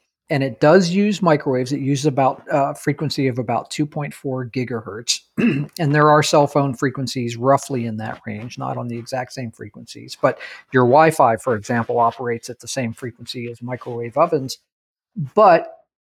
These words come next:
the radio waves don't cook you. And the, the difference between a microwave oven and a, a, a radio signal is in the power and how concentrated spatially that power is. So your microwave oven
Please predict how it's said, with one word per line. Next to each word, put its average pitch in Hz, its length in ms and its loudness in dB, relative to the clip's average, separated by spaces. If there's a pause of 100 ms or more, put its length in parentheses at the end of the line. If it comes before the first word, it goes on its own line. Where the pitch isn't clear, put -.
(120)
the 151 200 -2
radio 226 460 6
waves 147 380 4
don't 151 280 2 (100)
cook - 340 -4
you. 101 320 -14 (240)
And 156 480 -2
the, 160 400 -2
the 165 140 -2
difference 247 480 -2
between 170 260 -4
a 139 60 -4
microwave 139 560 -2
oven 120 460 -4 (120)
and 117 400 -10
a, 120 300 -12
a, 123 120 -8 (200)
a 123 40 -10
radio 135 300 -6
signal 120 440 -8
is 131 160 -4
in 131 240 -4
the 120 100 -8
power 165 680 -2
and 139 120 -8
how 117 260 -8
concentrated 127 960 -6 (120)
spatially 120 580 -6
that 117 240 -12
power 117 380 -8
is. - 120 -12
So 147 100 -6
your 147 220 -2
microwave 185 560 0
oven 127 400 0